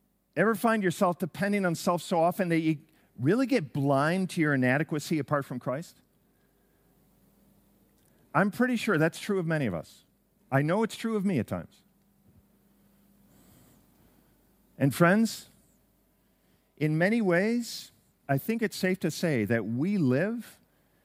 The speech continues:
in a contemporary Laodicea. Wouldn't you say?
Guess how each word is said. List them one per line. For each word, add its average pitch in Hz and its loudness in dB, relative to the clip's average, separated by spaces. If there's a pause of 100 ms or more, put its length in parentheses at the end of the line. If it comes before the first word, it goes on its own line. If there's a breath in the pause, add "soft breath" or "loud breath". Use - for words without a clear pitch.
(160 soft breath)
in 147 0
a 139 2
contemporary 139 -2
Laodicea. 127 -2 (1120)
Wouldn't 185 -2
you 202 2
say? 226 2